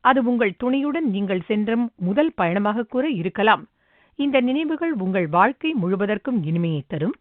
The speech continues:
உறவில் பிணைப்பை ஏற்படுத்தும். பைசஸ், கெரியர். இன்று உங்கள் வியாபாரம் நல்லபடியாக வளர்ச்சி அடையும். இது உங்களின் நீடித்த முயற்சியால் கிடைத்தது,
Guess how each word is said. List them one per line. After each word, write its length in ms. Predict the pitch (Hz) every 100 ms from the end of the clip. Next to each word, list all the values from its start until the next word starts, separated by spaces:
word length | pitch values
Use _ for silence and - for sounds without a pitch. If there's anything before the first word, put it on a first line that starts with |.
| _ _ -
உறவில் 460 | 190 220 220 170 147
பிணைப்பை 400 | 208 233 254 330
ஏற்படுத்தும். 640 | 320 170 - 185 185 226 160 110 _ _ -
பைசஸ், 440 | 202 175 - 349 - _ _ -
கெரியர். 420 | 214 185 185 208 - _ _ _ _
இன்று 280 | - 339 403
உங்கள் 340 | 349 233 277 311
வியாபாரம் 520 | 202 208 220 233 262
நல்லபடியாக 680 | 175 175 196 214 233 247 226
வளர்ச்சி 420 | 165 165 - 160
அடையும். 360 | 139 139 214 - _ _
இது 280 | 311 330 403
உங்களின் 460 | 294 226 240 247 165
நீடித்த 420 | 185 208 247 370
முயற்சியால் 580 | 269 165 160 196 277 -
கிடைத்தது, 580 | 180 185 226 214 160